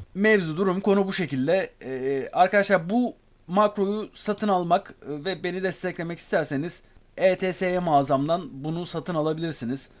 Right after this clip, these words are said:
Ee, smartfoxworkshop nokta E T S Y nokta com'a giderseniz bu adrese geleceksiniz. Bu adreste benim üç boyutlu yaptığım çizimler ve, e,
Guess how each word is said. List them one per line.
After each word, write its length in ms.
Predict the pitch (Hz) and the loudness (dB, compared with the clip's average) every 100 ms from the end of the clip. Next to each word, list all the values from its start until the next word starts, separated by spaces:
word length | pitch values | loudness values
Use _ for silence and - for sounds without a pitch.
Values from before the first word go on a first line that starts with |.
| _ - | _ -12
Ee, 680 | 117 123 123 127 127 127 127 | -6 -2 -2 -2 -2 -2 -2
smartfoxworkshop 1160 | 127 - 175 180 - 180 - 160 175 175 160 160 | -4 0 4 4 2 -8 -6 -4 -4 -2 -2 -2
nokta 400 | 156 143 - 160 | -4 -6 -2 -2
E 200 | - 139 | 0 -2
T 140 | 156 143 | -2 -4
S 140 | 151 | -2
Y 140 | 135 | -2
nokta 260 | 135 135 131 | -2 -4 -6
com'a 340 | 147 147 135 - 139 | -4 -2 -2 -4 -8
giderseniz 640 | 165 165 - 120 151 - - _ _ 156 | 0 2 2 -2 -6 -8 -16 _ _ 2
bu 180 | 185 | 6
adrese 340 | 156 143 143 151 | 6 6 -2 0
geleceksiniz. 680 | 131 110 117 - 139 156 202 | 0 -2 -6 -6 -8 -2 6
Bu 120 | 208 | 6
adreste 560 | 147 143 - 185 196 - - _ - | 6 2 0 0 0 -2 -16 _ -6
benim 320 | 165 196 196 - | -2 -2 -2 -6
üç 300 | 202 - 160 | -8 -8 -4
boyutlu 380 | 160 143 175 180 | -2 -2 -2 2
yaptığım 460 | 160 151 156 170 | 2 2 -4 -6
çizimler 640 | 160 175 151 147 139 151 | -6 -8 -4 0 2 2
ve, 160 | 160 160 | 2 0
e, 500 | 110 135 139 135 139 | 2 2 4 2 0